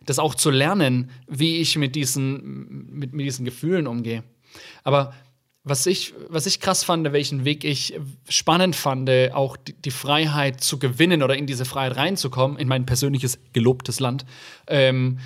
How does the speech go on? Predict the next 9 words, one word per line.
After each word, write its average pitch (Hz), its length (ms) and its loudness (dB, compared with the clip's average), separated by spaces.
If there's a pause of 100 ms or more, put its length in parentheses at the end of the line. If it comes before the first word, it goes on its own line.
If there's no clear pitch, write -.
(260)
war, 131 500 -2
äh, 123 300 -2 (100)
bei 143 140 0
meinem 202 200 2
Thema 135 240 -2
Pornografie 123 540 -6
und, 117 260 -8
und 135 180 -8
Sexualität. 127 720 -2